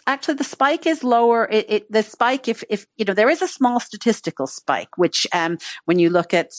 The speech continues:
you know, the statistics from the interwar period, there is a big spike in nineteen twenty-nine thirty-one around the Great Depression. Um, suicides that are attributed largely to, you know, what we, you know,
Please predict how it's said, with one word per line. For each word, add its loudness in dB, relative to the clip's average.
you 0
know, 0
the -4
statistics -4
from 0
the 4
interwar 0
period, 0
there 2
is 0
a 2
big -2
spike -2
in 0
nineteen -2
twenty-nine 0
thirty-one 0
around 0
the -12
Great -4
Depression. -6
Um, 0
suicides 0
that 0
are 0
attributed -4
largely 0
to, 4
you 4
know, 2
what -2
we, -2
you 4
know, -8